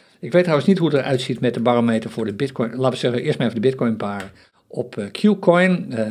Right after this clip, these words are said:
dat kan een heel ander patroon zijn. Ja, kijk, de verandering over het afgelopen uur is nul procent. Oftewel, Bitcoin traden op Qcoin op dit ogenblik.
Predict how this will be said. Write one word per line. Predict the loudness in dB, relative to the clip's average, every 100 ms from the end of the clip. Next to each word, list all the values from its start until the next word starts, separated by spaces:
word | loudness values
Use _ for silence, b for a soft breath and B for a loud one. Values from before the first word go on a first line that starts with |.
| -4
dat | -4 -6 -8 -6
kan | -2
een | -2
heel | 2 4 4
ander | 2 -2
patroon | -2 -2 -2 -2 -2
zijn. | -4 -2
Ja, | -2 -2
kijk, | -2 -4 -6 -10 b b b
de | -4
verandering | 0 2 2 4
over | 2 2
het |
afgelopen | -4 0 0 0 -2
uur | 0 2
is | 0 -4 -10
nul | 0 6 8 8 6
procent. | 2 2 2 0 -2
Oftewel, | -6 -2 0
Bitcoin | 0 -2 0 -2
traden | 2 4 6 4
op | 2 0
Qcoin | -2 0 4 4
op | 4
dit | 2 2
ogenblik. | 2 2 2 2 0